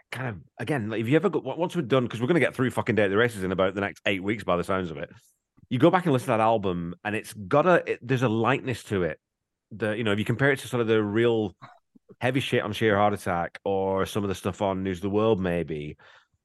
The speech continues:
Day at the Races is, is, is very poppy. And of course, it's, no, it's got one of the heaviest songs they ever wrote on there as well.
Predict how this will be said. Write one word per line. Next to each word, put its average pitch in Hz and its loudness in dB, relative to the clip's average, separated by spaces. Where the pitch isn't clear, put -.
Day 127 4
at 160 6
the 147 0
Races 120 2
is, 95 -4
is, 110 -8
is 107 0
very 127 2
poppy. 98 -2
And 107 -6
of 92 -6
course, 113 -2
it's, 113 -12
no, 87 -2
it's - -12
got 117 2
one 107 2
of 95 -2
the 90 0
heaviest 113 0
songs 90 -4
they 92 2
ever 85 -2
wrote 101 2
on 87 -2
there 82 -4
as 85 -6
well. 98 0